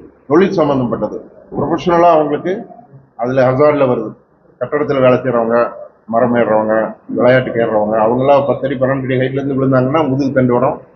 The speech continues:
ஃப்ராக்சர் ஆயிடும். அது அவ்வளோ சீக்கிரம் தெரியாது. நம்ம உன்னிப்பா எக்ஸ்ரே எடுத்து, சி டி ஸ்கேன்லாம் எடுத்து அந்த முதுகு எலும்பு முறிவை கண்டுபிடிக்கிறோம். அதுக்கெல்லாம் முன்ன மூணு மாசம், நாலு மாசம் பெட்லயே படுக்க வச்சிருவாங்க ட்ரீட்மெண்ட்காக.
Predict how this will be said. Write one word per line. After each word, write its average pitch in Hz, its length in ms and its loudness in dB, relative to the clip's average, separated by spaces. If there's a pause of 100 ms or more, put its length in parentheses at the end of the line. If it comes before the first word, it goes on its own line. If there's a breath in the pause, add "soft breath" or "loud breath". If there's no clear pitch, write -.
(200)
ஃப்ராக்சர் 123 300 0
ஆயிடும். - 280 -2 (640)
அது 123 100 2
அவ்வளோ 123 260 4
சீக்கிரம் 151 360 -2
தெரியாது. 131 440 2
நம்ம 127 200 -4 (680)
உன்னிப்பா 135 340 0
எக்ஸ்ரே 135 300 0
எடுத்து, 127 260 -2
சி 131 140 -8
டி 127 120 -8
ஸ்கேன்லாம் 120 360 0
எடுத்து 117 260 -4
அந்த 123 120 -2
முதுகு 123 360 0
எலும்பு 123 320 0
முறிவை 123 340 2 (640)
கண்டுபிடிக்கிறோம். 113 580 -2 (600)
அதுக்கெல்லாம் 143 420 2
முன்ன 139 180 -4 (280)
மூணு 147 240 0
மாசம், 151 300 0
நாலு 139 240 4
மாசம் 151 340 0
பெட்லயே 131 320 0
படுக்க 131 280 -2
வச்சிருவாங்க 107 440 -2 (1200)
ட்ரீட்மெண்ட்காக. 113 580 0